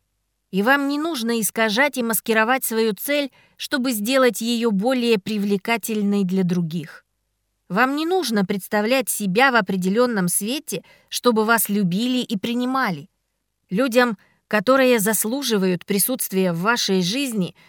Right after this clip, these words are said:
будет важно, кто вы, настоящая вы,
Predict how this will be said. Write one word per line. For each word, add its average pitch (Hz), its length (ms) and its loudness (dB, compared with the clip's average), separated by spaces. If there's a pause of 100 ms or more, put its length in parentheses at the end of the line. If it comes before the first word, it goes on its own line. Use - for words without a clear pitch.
(140)
будет 208 360 -2
важно, 208 420 0
кто 233 340 -4
вы, 165 200 -8 (420)
настоящая 247 1040 -2
вы, 185 320 -2